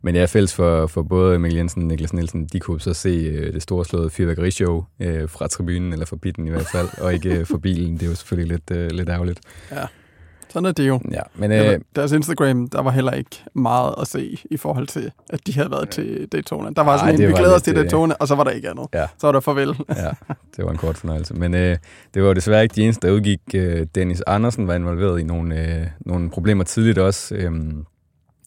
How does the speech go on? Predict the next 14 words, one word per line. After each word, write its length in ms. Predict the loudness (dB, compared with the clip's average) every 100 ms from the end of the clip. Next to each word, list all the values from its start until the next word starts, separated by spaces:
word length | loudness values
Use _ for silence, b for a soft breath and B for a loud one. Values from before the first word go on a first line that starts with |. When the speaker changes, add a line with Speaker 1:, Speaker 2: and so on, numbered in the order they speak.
| -20 _ _ _ -8
Speaker 1:
han 100 | -4
snurrede 280 | -2 0 0
rundt, 240 | 0 0
og 80 | -2
det 80 | -2
var 100 | -2
ikke 220 | -2 -6 -12
umiddelbart 440 | -6 -4 -2 -4 -6
hans 200 | -6 -4
egen 160 | -4
skyld, 240 | -4 -6 -4
han 120 | -4
blev 120 | -4
ramt. 260 | -4 -6